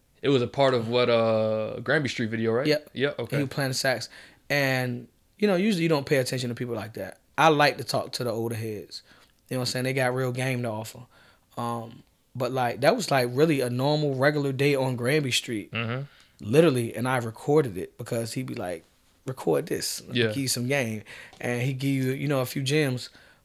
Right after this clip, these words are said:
Speaker 2: But, like, yeah, t-, I hope everything is all right with that guy. But, um, he was a great spirit. Great guy.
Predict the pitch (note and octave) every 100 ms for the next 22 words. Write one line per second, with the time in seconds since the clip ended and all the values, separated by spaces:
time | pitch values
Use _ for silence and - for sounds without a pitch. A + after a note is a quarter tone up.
0 | _ B2+ C3 B2+ D3+ B2 B2+ - _ _
1 | _ _ - - - _ D3 E3 D#3 D3
2 | C#3+ C3 B2+ D3 C3+ C3 B2 A#2+ A#2 A#2
3 | A#2+ A#2+ A#2+ A#2+ A2+ - C#3 C#3+ A#2+ A#2
4 | C3 B2 - - B2 A2+ G2 _ _ _
5 | _ _ _ _ _ _ _ _ _ C3+
6 | C3 B2 F#2+ E2+